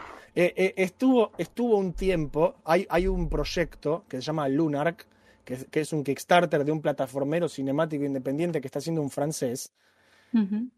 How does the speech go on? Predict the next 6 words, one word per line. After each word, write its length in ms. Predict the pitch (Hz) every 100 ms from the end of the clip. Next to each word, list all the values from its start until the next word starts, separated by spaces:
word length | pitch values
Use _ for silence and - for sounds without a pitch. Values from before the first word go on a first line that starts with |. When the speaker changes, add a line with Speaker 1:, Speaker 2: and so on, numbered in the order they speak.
| -
Speaker 1:
Y, 420 | 170 165 156 165
y 40 | 160
Jordan 360 | 226 220 196
Mechner 540 | 208 208 175 175 202 -
donó 360 | 160 160 208 190
plata 520 | 220 190 151 170